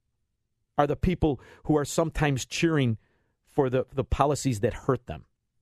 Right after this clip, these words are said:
That's my problem with Republicans. And in order for us to get back to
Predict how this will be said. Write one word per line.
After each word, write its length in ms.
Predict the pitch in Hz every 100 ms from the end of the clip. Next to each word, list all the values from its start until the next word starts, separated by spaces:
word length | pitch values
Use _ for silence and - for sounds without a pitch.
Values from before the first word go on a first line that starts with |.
| _
That's 380 | - 185 - -
my 160 | 127
problem 400 | 120 110 104 113
with 200 | 110 98
Republicans. 680 | 92 - - - - - - _ _ - - -
And 100 | 170
in 80 | 208
order 200 | 233 175
for 240 | - 135
us 120 | 127 -
to 80 |
get 200 | 110 110
back 240 | - 151 -
to 240 | - 113